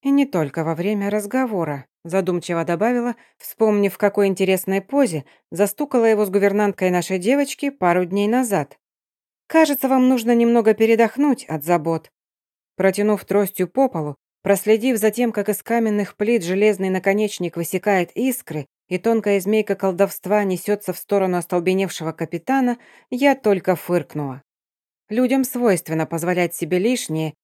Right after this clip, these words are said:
если им не напоминать о границах дозволенного. "Фу, фто?" Слова давались Ремелю с трудом,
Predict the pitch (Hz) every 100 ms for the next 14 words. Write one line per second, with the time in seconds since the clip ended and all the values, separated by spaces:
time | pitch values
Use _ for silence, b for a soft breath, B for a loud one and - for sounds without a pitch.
0 | _ - 180 196 175 196 190 185 180 180
1 | 190 240 247 175 175 190 175 - 190 220
2 | 254 262 196 143 131 139 _ _ _ _
3 | _ _ _ _ - - 269 226 110 90
4 | - - 285 285 254 - _ _ _ _
5 | - - 190 208 196 196 202 190 190 185
6 | 190 196 180 - 185 185 208 233